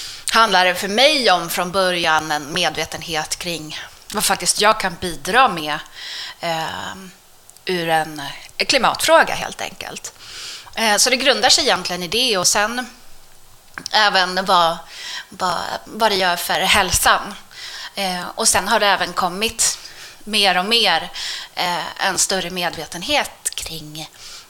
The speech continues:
eh, djurhållning och perspektivet utifrån djuren. Ehm, så att, och det, allting hänger ju, hänger ju ihop ändå på det sättet. Men min ingång var just att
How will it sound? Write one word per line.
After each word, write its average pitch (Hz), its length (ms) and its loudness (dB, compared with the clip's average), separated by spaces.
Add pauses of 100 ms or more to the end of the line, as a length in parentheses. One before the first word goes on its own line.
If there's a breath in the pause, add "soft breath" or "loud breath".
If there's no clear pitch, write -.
eh, 156 580 -6
djurhållning 214 880 0 (120)
och - 340 -4
perspektivet - 920 -6
utifrån 165 460 -10 (500 loud breath)
djuren. 240 460 -2 (720 loud breath)
Ehm, 185 800 -2 (320)
så - 160 2
att, - 320 0
och 226 120 -2
det, 262 460 2 (160)
allting 226 720 -2
hänger 214 360 -2
ju, 208 400 -2 (120)
hänger 214 260 -2
ju 208 60 0
ihop 226 320 -6
ändå 190 180 -4
på - 120 -10
det 160 180 -2
sättet. - 300 -4
Men 233 140 -4
min 262 140 2
ingång 277 480 2
var 180 180 8
just - 480 -2 (280 loud breath)
att - 380 -4